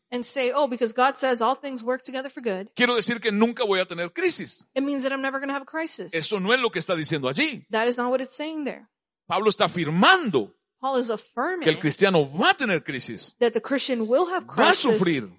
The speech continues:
Speaker 1: will suffer,
Speaker 2: va a tener problemas,
Speaker 1: will have problems,
Speaker 2: va a enfrentar dificultades.
Speaker 1: will be up against
Speaker 2: ¿Hay alguien aquí
Speaker 1: difficulties.
Speaker 2: cristiano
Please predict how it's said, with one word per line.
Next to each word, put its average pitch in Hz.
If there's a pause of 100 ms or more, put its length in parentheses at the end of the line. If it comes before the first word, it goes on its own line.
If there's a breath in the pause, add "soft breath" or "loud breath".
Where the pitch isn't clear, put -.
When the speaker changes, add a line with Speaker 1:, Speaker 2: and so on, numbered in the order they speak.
Speaker 1:
will 285
suffer, 226
Speaker 2:
va 302
a 339
tener 254
problemas, 151
Speaker 1:
will 330
have 339
problems, 196
Speaker 2:
va 240
a -
enfrentar 226
dificultades. 160
Speaker 1:
will 294
be 349
up -
against 233
Speaker 2:
¿Hay 262
alguien 370
aquí -
Speaker 1:
difficulties. 269
Speaker 2:
cristiano 180